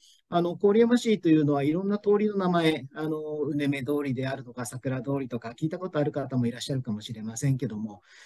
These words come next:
この通りを覚えると比較的その訪問先とか営業先というのがすごく覚えやすかったなというような印象を持っております。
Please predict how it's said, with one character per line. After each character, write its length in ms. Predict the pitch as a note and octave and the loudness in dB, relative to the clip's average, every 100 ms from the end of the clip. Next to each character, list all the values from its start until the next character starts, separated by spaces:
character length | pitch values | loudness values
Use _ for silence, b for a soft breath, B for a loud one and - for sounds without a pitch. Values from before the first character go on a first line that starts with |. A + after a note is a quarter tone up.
| b | b
こ 100 | G#3 | 4
の 120 | A3+ | 6
通 200 | A#3 A#3 | 8 8
り 420 | A#3+ A#3 A#3+ A#3 A#3+ | 6 4 2 2 8
を 320 | G3+ F3 F3 | 10 10 6
覚 220 | E3 F3+ F#3 | 4 4 6
え 100 | F#3 | 4
る 140 | E3+ | 4
と 100 | D3 | 2
比 100 | C3 - | 2 0
較 100 | G#3+ | -2
的 340 | - A3+ A#3 | 0 0 0
そ 100 | G#3 | 2
の 100 | F#3+ | 2
訪 180 | E3+ F#3+ | 2 -2
問 180 | F#3 F#3 | -2 -2
先 180 | F3+ - | -2 -2
と 120 | E3+ | 4
か 120 | D3+ | 6
営 100 | D3 | 6
業 140 | D#3 | 6
先 240 | D3 E3 D3+ | 2 -2 -4
と 80 | D#3+ | 0
い 40 | |
う 40 | |
の 180 | D#3 B2 | 2 2
が 80 | A#2 | 0
す 100 | C#3+ | 0
ご 100 | G3 | 0
く 120 | G#3 C#3 | 6 6
覚 180 | C3+ | 8
え 60 | D3+ | 6
や 60 | D3+ | 4
す 60 | |
か 100 | C3 | 0
っ 40 | B2+ | 0
た 80 | A#2 | 0
な 200 | B2 B2+ | -2 0
と 100 | B2 | 0
い 180 | B2+ | 0
う 60 | C3 | 0
よ 140 | D#3 | 0
う 20 | F3+ | 2
な 100 | B2 | 2
印 200 | A#2+ A#2+ | 0 -2
象 80 | A#2+ | -6
を 80 | |
持 120 | A#2+ A#2 | -6 -8
っ 20 | |
て 100 | A2 | -8
お 80 | G#2+ | -8
り 100 | G2+ | -10
ま 120 | - | -10
す。 160 | - | -12